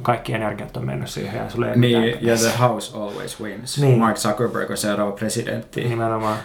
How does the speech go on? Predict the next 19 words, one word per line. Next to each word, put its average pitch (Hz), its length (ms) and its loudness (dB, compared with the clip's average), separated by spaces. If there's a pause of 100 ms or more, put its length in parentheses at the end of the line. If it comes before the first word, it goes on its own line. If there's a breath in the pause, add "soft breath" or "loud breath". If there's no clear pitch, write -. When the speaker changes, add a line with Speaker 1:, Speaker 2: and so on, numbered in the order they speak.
Speaker 2:
Liberaalit 120 480 4
laskee 110 320 -4
sen 104 220 -4
varaa, 101 240 0
että 101 120 -2
nyt 107 200 -2
saadaan 101 360 0
viimeinkin 101 440 0
järkimies. 101 800 0 (960 loud breath)
Speaker 1:
Yes. 117 400 -2 (120)
<clears throat> 156 280 2
Tota, 127 460 4 (640 loud breath)
Instagramista 147 720 2
musta 131 240 0
vois 139 120 2
puhua 139 220 0
siltä 151 520 4 (120)
kannalta, 131 460 2
että 131 280 0